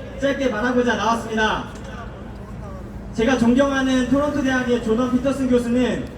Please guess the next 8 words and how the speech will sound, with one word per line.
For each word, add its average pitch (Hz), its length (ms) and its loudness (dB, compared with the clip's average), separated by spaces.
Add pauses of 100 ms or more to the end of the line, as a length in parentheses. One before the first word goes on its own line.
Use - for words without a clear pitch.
(340)
인류의 277 500 4
역사는 233 880 0 (240)
소수의 294 580 4
희생을 277 380 0
통해 247 220 4 (200)
이어져 247 340 2
내려왔다고 196 480 -2
합니다. 156 460 -2